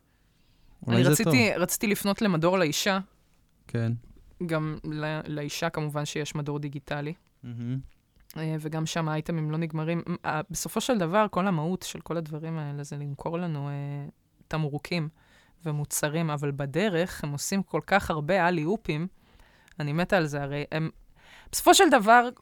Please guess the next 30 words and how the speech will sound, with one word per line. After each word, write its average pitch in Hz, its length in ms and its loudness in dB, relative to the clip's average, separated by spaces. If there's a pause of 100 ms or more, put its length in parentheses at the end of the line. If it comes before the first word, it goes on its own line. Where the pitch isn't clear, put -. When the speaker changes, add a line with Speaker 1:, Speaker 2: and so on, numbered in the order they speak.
(120)
Speaker 2:
כל 254 180 8
הדברים 214 400 4
האלה, 240 460 4 (200)
כל 208 240 0
העיתונים 202 560 4
האלה 196 280 4
מתבססים 175 760 0
על, 185 200 0
אה, 151 560 -4
על, 147 180 -6
אה, 147 140 -8 (380)
מכירה 180 420 2
של 254 160 2
תמרוקים. 156 640 2 (380)
זה 180 300 2
ה-, 214 500 6
זה 175 200 -8
Speaker 1:
של 113 200 -8
פרסומות, 120 680 2
Speaker 2:
זה - 60 -4
Speaker 1:
של 139 100 0
מכירה 127 260 2 (120)
Speaker 2:
כן, 143 60 2
Speaker 1:
של 143 100 -4
Speaker 2:
כן. 196 160 4
Speaker 1:
תמרוקים. 123 320 -2 (260)
Speaker 2:
זה 262 180 6
הכלכלה, 185 480 6 (220)
בסדר? 226 400 4
שם, 254 360 6